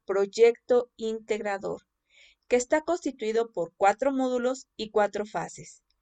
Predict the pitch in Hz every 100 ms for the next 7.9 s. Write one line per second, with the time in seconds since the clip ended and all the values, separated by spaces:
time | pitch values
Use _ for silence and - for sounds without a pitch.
0 | _ _ _ _ _ - 262 311 320 330
1 | 294 233 220 233 233 226 226 269 262 247
2 | 202 196 214 - 202 214 254 254 254 254
3 | 240 247 254 294 269 262 - _ _ _
4 | _ - 202 208 220 240 226 175 - -
5 | 226 233 240 233 240 262 262 302 302 277
6 | 330 _ - 220 220 220 214 202 196 185
7 | - 202 196 185 175 170 165 165 156